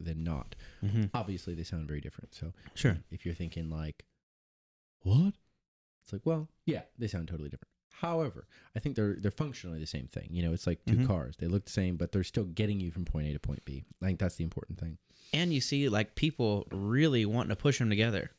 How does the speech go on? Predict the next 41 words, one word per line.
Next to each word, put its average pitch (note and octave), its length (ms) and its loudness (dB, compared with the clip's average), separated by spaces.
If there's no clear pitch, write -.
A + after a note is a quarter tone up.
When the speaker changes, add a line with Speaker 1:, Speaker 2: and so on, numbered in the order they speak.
Speaker 2:
all B2 280 4
the G#2+ 100 0
time. G#2+ 400 0
Speaker 1:
Exactly. B2+ 440 0
Speaker 2:
And C#3 100 2
you're C#3+ 100 2
like, B2 200 0
"Well, G#2+ 60 -2
they G#2 80 2
sound G2+ 260 2
so C3+ 100 2
different. C3 380 0
Why G#2 140 0
would G2 120 -2
they G#2 60 2
wanna A2+ 180 2
push C#3 220 4
them D#3+ 100 2
together D#3+ 300 2
so G2+ 180 -6
frequently?" G2+ 480 -2
You A#2 120 6
Speaker 1:
Yeah. G2 60 8
Speaker 2:
know? A#2+ 100 2
Speaker 1:
Yeah, C3 200 2
people A2 460 -6
trying A#2 220 0
to A#2+ 60 -2
push A#2+ 200 -2
them A#2+ 80 0
together G#2+ 420 2
or D3+ 280 2
being A2 480 0
very G#2+ 800 2
vehemently G2+ 800 0
opposed F2+ 840 0
to - 140 0
one F#2 300 2
or E2 140 -2
the D2 160 0
other. - 260 -4